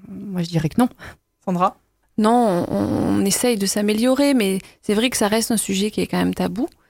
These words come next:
Speaker 3: L'enjeu d'en parler, c'est justement de dire, bah, ça peut arriver à tous, ça peut arriver n'importe quand, et plus on agit tôt, plus on repère précocement quelqu'un qui va pas bien,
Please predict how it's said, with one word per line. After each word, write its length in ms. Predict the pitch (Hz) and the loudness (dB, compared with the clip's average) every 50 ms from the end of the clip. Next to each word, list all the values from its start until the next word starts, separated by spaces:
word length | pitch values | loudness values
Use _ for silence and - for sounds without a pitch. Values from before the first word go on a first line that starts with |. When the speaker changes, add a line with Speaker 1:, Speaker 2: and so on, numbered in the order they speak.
| _ _ - - | _ _ -12 -6
Speaker 3:
L'enjeu 480 | - 175 220 247 269 269 247 233 269 254 | -2 2 4 4 4 4 4 2 2 2
d'en 160 | 214 202 202 | 0 -2 -2
parler, 420 | - 202 185 196 202 226 269 320 | -2 -2 0 0 2 2 2 0
c'est 200 | 294 - - 220 | 0 0 -2 -2
justement 500 | 196 196 202 - - - 190 196 233 262 | -2 -2 -4 -4 -4 -2 0 0 2 2
de 140 | 269 226 190 | 2 0 -2
dire, 240 | 175 202 240 262 233 | -2 -2 -2 0 0
bah, 280 | 190 180 180 185 202 196 | 0 0 0 0 -2 -2
ça 160 | - 214 214 | -2 -4 -2
peut 100 | - 220 | 0 0
arriver 320 | 214 202 202 202 190 185 | 0 2 2 0 0 0
à 100 | 185 185 | -2 -2
tous, 300 | 180 - - 247 269 285 | -4 -4 -2 0 0 0
ça 160 | 269 - 226 202 | 0 -2 -4 -2
peut 100 | - 202 | -2 -2
arriver 300 | 190 185 202 190 202 196 | 0 0 0 0 0 0
n'importe 480 | 196 196 185 - 202 - - - 185 | 0 0 -2 -2 -6 -6 -6 -6 -4
quand, 240 | - - 233 254 277 - - | 0 2 4 4 4 4 0
et 80 | 208 | -2
plus 320 | 202 - - 277 285 247 262 | -4 -2 0 0 2 2 2
on 80 | 247 | 2
agit 260 | 226 214 202 196 202 | 2 2 2 0 -2
tôt, 300 | 190 _ - - 349 339 | -2 _ -2 0 0 0
plus 220 | - - - 226 220 | -2 -2 -2 0 2
on 100 | 214 202 | 2 2
repère 420 | 196 233 269 262 - 277 269 - | 4 2 2 2 2 2 0 0
précocement 540 | - - 226 - 226 214 - 240 233 233 226 | -2 -4 -4 -2 -2 -2 0 0 2 2 0
quelqu'un 340 | - 220 202 - - 202 190 | 0 -2 -4 -4 -4 -6 -4
qui 160 | - 190 190 | -4 -6 -6
va 160 | 175 202 214 | -4 -4 -6
pas 160 | 214 - 180 | -6 -6 -6
bien, 220 | 175 180 196 240 | -4 -2 -2 -2